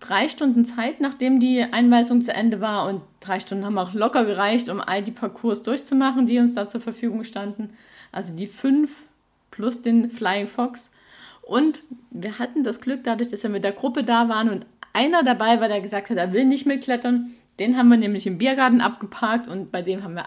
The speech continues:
alle unsere Rucksäcke gelassen. Sonst hätte man auch Wertgegenstände einschließen können. Aber so war es natürlich auch ganz geschickt, wenn du da mal hingehst mit der Family oder mit Freunden und einer ist halt immer unten und passt auf oder zwei sind immer unten,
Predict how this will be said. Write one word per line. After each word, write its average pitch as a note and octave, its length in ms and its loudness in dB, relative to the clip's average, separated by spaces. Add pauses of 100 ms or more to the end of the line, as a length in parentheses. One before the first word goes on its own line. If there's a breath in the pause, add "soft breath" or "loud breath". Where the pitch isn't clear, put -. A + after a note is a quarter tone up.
alle G#3 260 2
unsere F#3 360 -2
Rucksäcke G3+ 460 -4
gelassen. A#3 480 -2 (360 loud breath)
Sonst A#3+ 300 0
hätte A#3+ 180 0
man G#3+ 120 0
auch E3 100 -8
Wertgegenstände G3 640 -2
einschließen A#3+ 520 0
können. A#3 320 0 (460 loud breath)
Aber F#3 180 -6
so F#3 180 -2
war F3+ 80 0
es F3 80 -6
natürlich E3+ 340 -6
auch F3+ 200 -8 (100)
ganz A#3 220 -2
geschickt, A#3+ 360 -2
wenn G3 300 -2 (400 loud breath)
du C#4+ 100 0
da C4 100 4
mal A#3 140 6
hingehst B3 420 6
mit G#3+ 140 2
der A3 80 -4
Family G3 540 -2
oder F#3 160 0
mit F3 340 -6
Freunden A3 460 0
und F#3 300 -6
einer G3 340 0
ist F#3+ 120 -6
halt F#3 140 -2
immer F#3+ 200 -4
unten F#3+ 300 -4
und E3 140 -8
passt F#3+ 240 -12
auf F3+ 220 -4
oder E3+ 140 -10
zwei F#3 260 -2
sind F#3 160 -4
immer F#3+ 180 -6
unten, F3+ 420 -8